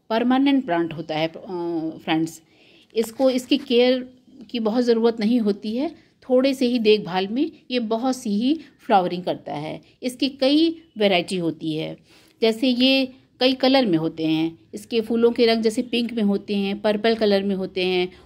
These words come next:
वाइट तो, वाइट भी होते हैं। तो फ्रेंड्स, ये मेरे पास वाइट कलर के ही फ्लावर थे, तो मैं इसके, इसी का आपको वीडियो बना करके शेयर कर रही हूँ। तो फ्रेंड,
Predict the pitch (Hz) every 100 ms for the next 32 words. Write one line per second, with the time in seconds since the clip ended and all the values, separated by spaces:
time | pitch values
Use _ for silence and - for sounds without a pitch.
0 | _ 214 208 208 220 220 220 185 226 240
1 | 214 208 202 202 208 247 233 214 220 240
2 | 226 220 214 208 285 233 175 175 185 180
3 | 180 190 202 202 170 170 175 - 427 415
4 | 214 196 - 196 202 - 202 202 196 190
5 | 180 165 - 339 - - - 202 185 185
6 | 175 165 165 175 - 320 226 165 160 151
7 | 147 156 165 160 165 - - - - 330
8 | 330 233 196